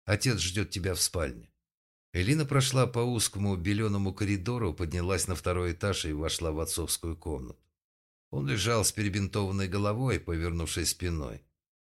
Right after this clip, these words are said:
Окон в комнате не было, работала вентиляция и горел ночник. Воздух был пропитан лекарствами, что вызвало у Элины приступ удушья. Она закашлялась, и отец обернулся. «Я тебя ждал».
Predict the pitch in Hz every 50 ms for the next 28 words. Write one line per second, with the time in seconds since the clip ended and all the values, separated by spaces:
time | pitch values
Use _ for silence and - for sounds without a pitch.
0 | _ _ _ _ _ - 107 107 - - 104 95 82 - - 107 101 95 95 90
1 | - - 104 101 107 120 123 101 82 73 64 57 - - _ - 92 90 90 90
2 | 139 156 131 - 113 104 95 92 92 85 - - 92 92 110 131 135 135 - -
3 | 87 80 76 76 87 82 82 82 82 80 85 90 82 - - - 69 62 - -
4 | _ _ _ _ _ _ _ _ _ _ _ _ _ _ _ - 82 87 110 117
5 | 104 - - 104 87 85 87 98 92 85 85 - 98 92 - 101 90 87 95 92
6 | 87 87 87 90 - - 107 123 117 107 - - 90 76 71 69 69 - - -
7 | 90 80 78 78 80 87 92 90 82 82 82 82 80 78 78 78 85 - 92 95
8 | 87 82 85 90 90 85 78 73 - - 87 80 - - 85 73 - 92 92 82
9 | 80 71 64 - - - 78 - _ _ _ _ _ _ _ _ _ _ _ _
10 | - 90 90 90 87 85 80 85 92 87 - 104 104 95 - - 82 76 69 67
11 | - - 87 85 - 90 82 - - 82 80 87 92 82 78 73 64 53 - -
12 | - - - _ _ _ _ _ _ _ _ _ _ _ - - - 107 107 101
13 | - - - 95 101 101 98 90 85 117 117 113 104 85 80 - _